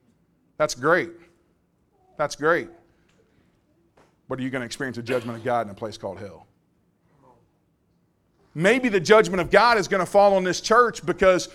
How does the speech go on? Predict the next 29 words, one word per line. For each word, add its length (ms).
we're 180
more 260
concerned 720
with 240
other 280
things 400
than 100
His 220
agenda. 480
Maybe 260
it's 120
about 300
us 220
and 80
our 200
agenda 340
and 80
not 180
Him 180
and 80
His 160
agenda. 440
Maybe 260
it's 120
about 240
our 160
comfort 640
and 180
not 360